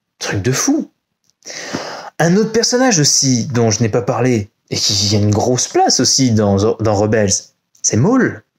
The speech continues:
Maul, qui pour moi est un personnage dont j'ai toujours eu, et vous le savez certainement, beaucoup de mal.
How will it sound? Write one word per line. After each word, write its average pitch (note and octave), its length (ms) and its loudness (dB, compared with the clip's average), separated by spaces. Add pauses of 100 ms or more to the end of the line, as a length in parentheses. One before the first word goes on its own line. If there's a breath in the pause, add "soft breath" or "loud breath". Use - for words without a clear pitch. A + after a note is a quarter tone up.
(1000)
Maul, C#3+ 720 2 (1600 loud breath)
qui F3+ 160 2
pour D3 260 0
moi B3 260 2
est C#3+ 160 0
un B2+ 60 2
personnage F#3+ 800 2 (920 loud breath)
dont A2 180 2
j'ai F#3 400 2
toujours C3+ 480 2
eu, G3 200 4
et A2+ 60 2
vous G#2 180 0
le A2 60 2
savez B2+ 300 2
certainement, C3 480 2
beaucoup A#2 280 0
de B2+ 100 2
mal. C#3+ 520 2